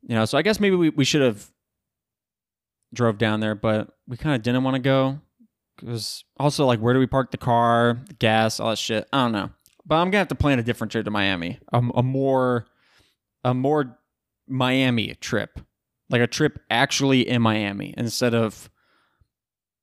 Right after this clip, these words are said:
thirty minutes away from Miami, but we still consider ourselves Miami. <laughs>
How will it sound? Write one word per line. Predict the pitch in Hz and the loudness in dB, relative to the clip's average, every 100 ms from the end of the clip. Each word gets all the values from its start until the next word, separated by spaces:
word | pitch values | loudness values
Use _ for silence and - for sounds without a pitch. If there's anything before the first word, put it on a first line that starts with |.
| _ - - | _ -20 -2
thirty | 131 131 | 2 4
minutes | 120 117 113 | 4 2 2
away | 113 | 2
from | 110 113 | 2 0
Miami, | 110 113 110 | 0 0 0
but | 110 98 - | 0 -2 -4
we | 120 107 | -4 -2
still | - 113 107 | -2 -2 -2
consider | 113 - 107 | -4 -2 0
ourselves | 104 - 101 98 | 0 0 -4 -2
Miami. | 98 92 85 - | -4 -4 -6 -12
<laughs> | _ | _